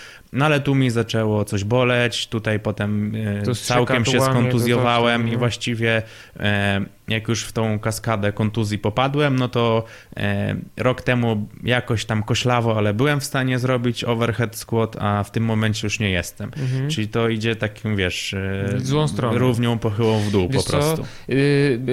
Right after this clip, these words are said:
Speaker 2: y, odpowiadając na twoje pytanie, znaczy, jaki ja mam cel? Ja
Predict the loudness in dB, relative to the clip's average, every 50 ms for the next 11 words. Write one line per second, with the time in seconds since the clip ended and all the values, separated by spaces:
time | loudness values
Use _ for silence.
0 | 2 2 2 0 -4 -6 -8 -8 -8 -8 -10 -6 -6 -4 -2 0 0 2 2 2
1 | 2 2 2 0 -2 -4 0 0 0 0 0 -2 -2 0 0 2 2 2 2 2
2 | 2 2 0 -2 -4 -10 -20 -18 -14 -12 -12 -8 -8 -8 -4 0 0 0 0 -2
3 | -8 -12 -16 -14 -8 -6 -6 -6 -6 -6 -4 -4 -2 -2 0 0 2 2 2 0
4 | 0 0 0 0 2 0